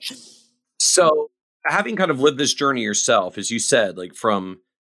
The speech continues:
Speaker 2: from kitchen table to practice to business to exit, what surprised you the most about building your own business on this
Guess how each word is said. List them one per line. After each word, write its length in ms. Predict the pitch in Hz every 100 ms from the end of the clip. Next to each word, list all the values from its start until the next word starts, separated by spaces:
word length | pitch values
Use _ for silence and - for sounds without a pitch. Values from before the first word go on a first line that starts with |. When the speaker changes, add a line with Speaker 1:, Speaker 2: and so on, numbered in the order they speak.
| -
Speaker 2:
from 140 | 113
kitchen 300 | 139 127 117
table 400 | 113 110 104 95
to 140 | - 90
practice 580 | - 107 101 - 87 -
to 100 | 98
business 600 | 85 104 - 85 87 -
to 200 | - -
exit, 440 | 90 87 - 85 - _ _ _ _ _
what 240 | 139 165 190
surprised 520 | - - - 160 120
you 120 | 123
the 80 | 117
most 300 | 113 110 -
about 380 | 104 101 98 - _ - 110
building 380 | 131 127 127 117
your 180 | 107 -
own 280 | 101 113 104
business 540 | 85 - 80 - - -
on 220 | 92 85
this 380 | 85 - -